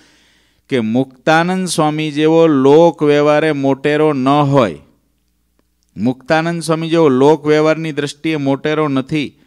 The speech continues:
પણ આપણને રોકે ટોકે છે તો નિરંતર એવા સાધુનો સંગ કરવો. અને ગમે એવો લોક વ્યવહારે કરીને મોટેરો કહેવાતો હોય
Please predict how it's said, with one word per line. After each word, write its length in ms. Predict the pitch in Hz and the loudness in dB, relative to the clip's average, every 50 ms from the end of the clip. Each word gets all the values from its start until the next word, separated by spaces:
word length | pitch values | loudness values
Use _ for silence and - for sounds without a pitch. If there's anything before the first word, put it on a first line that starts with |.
| _ _ _ _ _ _ | _ _ _ _ _ _
પણ 160 | 160 160 151 | -6 -4 0
આપણને 500 | 143 143 135 - - 160 160 170 170 160 | -2 -2 -2 0 -2 -4 -2 -2 -4 -2
રોકે 480 | 127 113 120 131 135 131 - 180 190 | 0 2 2 2 2 0 -2 -4 -2
ટોકે 380 | 170 190 180 180 156 175 180 175 | 2 2 0 0 2 0 -2 0
છે 340 | - - 156 120 92 87 - _ _ _ _ _ _ _ | 0 0 -2 -2 -2 -4 -10 _ _ _ _ _ _ _
તો 60 | 127 | -6
નિરંતર 760 | 113 110 107 110 120 120 135 139 143 143 143 - - 139 123 | -4 -2 -2 0 0 0 0 0 -2 -4 -8 -4 -4 -2 0
એવા 220 | 120 117 113 117 113 | 0 0 0 -2 -2
સાધુનો 560 | 107 - 113 104 104 95 107 110 107 104 104 | -4 -4 -4 -6 -4 -4 -2 -2 0 -2 -2
સંગ 460 | 95 - - 113 117 123 123 120 117 | -4 -6 -6 -4 -2 -2 -2 -4 -4
કરવો. 400 | 117 120 113 117 113 101 90 - _ _ _ _ _ _ | -4 -2 0 2 0 0 -2 -6 _ _ _ _ _ _
અને 500 | 120 127 143 151 165 175 170 135 98 87 - _ _ _ _ _ _ _ _ _ _ _ _ _ _ _ _ _ _ _ _ _ _ _ | 0 0 0 2 2 0 0 0 -2 -6 -12 _ _ _ _ _ _ _ _ _ _ _ _ _ _ _ _ _ _ _ _ _ _ _
ગમે 520 | 98 98 98 123 139 143 143 151 165 180 | -20 -8 0 2 2 2 4 2 2 2
એવો 200 | 190 202 202 202 | 4 6 6 6
લોક 300 | 196 185 190 190 180 156 | 6 6 4 4 2 2
વ્યવહારે 400 | 180 185 180 180 180 175 170 175 | 0 2 2 4 4 2 2 0
કરીને 300 | 156 170 175 175 170 160 | -2 -2 -4 -4 -4 -4
મોટેરો 420 | 160 160 160 143 - 160 156 160 151 | -6 -6 -4 -2 -2 0 0 0 -2
કહેવાતો 600 | 151 - 147 147 147 143 139 - - 135 127 120 | -2 -2 -2 0 0 0 -2 -2 0 2 2 2
હોય 280 | 120 117 110 92 82 | 2 2 0 -2 -4